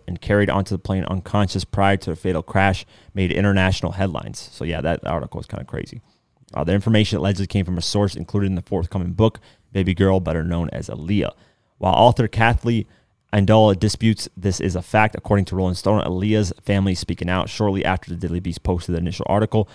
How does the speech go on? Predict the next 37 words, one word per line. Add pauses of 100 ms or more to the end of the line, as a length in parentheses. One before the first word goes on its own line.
(200)
the
family
issued
a
statement
to
Aaliyah's
official
Instagram
account. (600)
"Protecting
Aaliyah's
legacy
will
always
be
our
focus,"
it
began. (400)
"For
twenty
years,
we
have
battled
behind
the
scenes,
enduring
shade,
sha-, (200)
uh, (440)
shadowy
tactics
of
deception